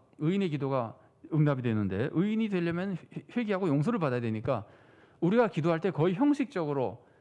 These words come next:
기도할 때 가장 먼저 하는 것이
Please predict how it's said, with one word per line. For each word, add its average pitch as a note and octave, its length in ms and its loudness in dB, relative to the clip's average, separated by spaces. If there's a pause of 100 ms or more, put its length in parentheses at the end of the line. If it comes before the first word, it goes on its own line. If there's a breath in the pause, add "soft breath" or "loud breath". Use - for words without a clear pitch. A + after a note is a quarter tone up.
(1600 soft breath)
기도할 D#3+ 320 0
때 F3 100 0
가장 F3+ 300 0
먼저 D3+ 240 2
하는 C#3+ 240 0
것이 F#3+ 400 -4